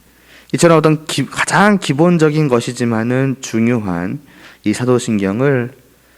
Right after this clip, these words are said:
어, 많은 경우에는 그저, 어, 암기하는 것으로 그쳐버린다는 것입니다. 그냥 제 경험을 예로 들어서 말씀을 드리는 것인데요. 제가 어렸을 적에도 그랬습니다. 어,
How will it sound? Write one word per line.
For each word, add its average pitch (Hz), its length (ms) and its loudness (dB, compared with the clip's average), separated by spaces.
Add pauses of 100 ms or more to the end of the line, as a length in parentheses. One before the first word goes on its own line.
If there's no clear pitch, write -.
(460)
어, 110 140 -4
많은 113 340 2
경우에는 170 520 4
그저, 127 520 2
어, 92 220 -10
암기하는 143 800 0
것으로 107 420 0
그쳐버린다는 92 920 0
것입니다. 82 720 -8
그냥 131 120 -4
제 135 180 0
경험을 131 760 2 (340)
예로 107 220 6
들어서 101 300 2
말씀을 92 500 0
드리는 90 400 -4
것인데요. 92 640 -8 (840)
제가 160 240 8
어렸을 170 340 4
적에도 160 420 4
그랬습니다. 104 800 -2 (840)
어, - 80 -12